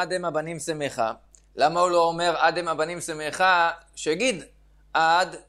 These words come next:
בצאת ישראל"? התשובה היא, כי הוא סבר, עד ועד בכלל. כשאתה כותב, "עד בצאת ישראל", זה כולל בצאת ישראל.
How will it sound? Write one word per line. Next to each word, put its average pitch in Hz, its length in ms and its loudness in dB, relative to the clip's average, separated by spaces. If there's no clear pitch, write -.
בצאת 185 380 2
ישראל"? 220 500 4
התשובה 131 300 2
היא, 147 460 2
כי - 140 -4
הוא 127 100 4
סבר, 147 680 4
עד 160 400 0
ועד 147 440 2
בכלל. 135 560 0
כשאתה 135 320 -6
כותב, 165 300 -2
"עד 175 200 2
בצאת 175 280 -2
ישראל", 180 640 4
זה 151 100 -4
כולל 190 420 4
בצאת 143 340 -2
ישראל. 101 340 -8